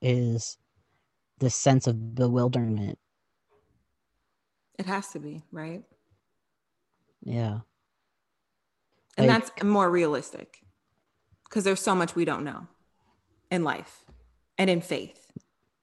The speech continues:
Speaker 2: and in
Speaker 1: Yeah.
Speaker 2: following.
Speaker 1: Yeah. But it's interesting, even in John,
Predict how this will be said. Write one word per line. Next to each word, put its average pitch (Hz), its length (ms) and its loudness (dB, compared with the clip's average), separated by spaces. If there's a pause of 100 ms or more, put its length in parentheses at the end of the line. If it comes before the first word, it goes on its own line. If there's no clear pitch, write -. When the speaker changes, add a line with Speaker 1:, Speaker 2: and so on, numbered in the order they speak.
(260)
Speaker 2:
and 185 120 2
in 160 140 -2
Speaker 1:
Yeah. 139 100 0
Speaker 2:
following. 110 380 -2 (600)
Speaker 1:
Yeah. 107 300 -4 (1300)
But 196 100 8
it's 220 180 8
interesting, 180 600 6
even 180 280 6
in 143 140 6
John, 120 640 4